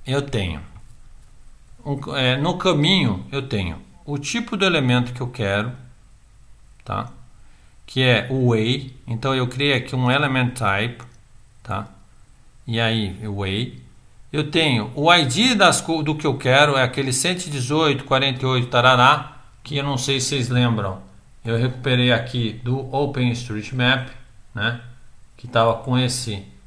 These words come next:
número aqui, né? É esse cento e dezoito, tarará, tá? E, é,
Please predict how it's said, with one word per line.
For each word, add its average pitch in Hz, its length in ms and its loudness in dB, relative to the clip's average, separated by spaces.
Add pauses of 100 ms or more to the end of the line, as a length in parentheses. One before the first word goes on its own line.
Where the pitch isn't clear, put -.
(180)
número 120 440 2
aqui, 131 400 -4
né? 113 340 0
É 117 140 2
esse 107 460 -4 (380)
cento 131 360 -4
e 117 40 0
dezoito, 110 500 -2
tarará, 120 680 4 (280)
tá? 131 380 0 (440)
E, 226 520 2 (680)
é, 147 420 8